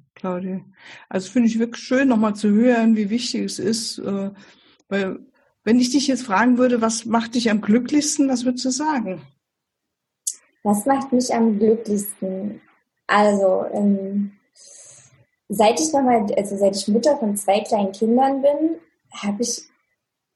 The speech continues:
Speaker 2: nochmal einen ganz anderen Blick auf das Leben bekommen. Natürlich bekommt das jede Mutter, aber wenn man sich mal in diesem geschäftigen Leben die Zeit nimmt und die Kinder wirklich, wirklich bewusst beobachtet,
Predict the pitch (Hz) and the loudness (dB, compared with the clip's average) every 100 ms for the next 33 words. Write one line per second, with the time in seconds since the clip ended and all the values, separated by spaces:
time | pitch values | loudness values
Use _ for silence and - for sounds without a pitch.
0 | - 214 226 220 208 226 285 - 240 220 | -4 0 2 2 4 2 2 0 2 2
1 | 208 - - 220 202 190 202 240 220 196 | 0 0 0 0 0 0 2 2 0 -4
2 | - 202 226 226 202 226 226 208 208 202 | -4 0 2 0 -2 -4 -4 -4 -2 -2
3 | 196 196 262 254 208 202 254 277 294 208 | -2 0 2 2 2 0 2 0 0 2
4 | 202 202 202 202 _ _ - 208 233 240 | 4 4 0 -4 _ _ -2 2 4 2
5 | 247 247 226 208 208 208 202 196 _ _ | 0 0 2 0 0 0 0 -2 _ _
6 | - - 247 247 - 226 202 247 247 214 | -6 -2 -2 -2 -2 0 2 2 2 -2
7 | 208 226 254 285 254 - 202 196 - 277 | -2 2 2 2 0 0 0 -2 -2 2
8 | 269 208 180 196 285 320 330 - 220 254 | 2 0 -2 0 2 2 0 -4 -2 -2
9 | 262 - - 220 190 190 269 302 - - | -2 -6 -2 -2 -2 0 0 0 -8 -2
10 | 254 202 185 180 190 - 180 185 - | 0 0 0 0 -2 -2 -2 -2 -8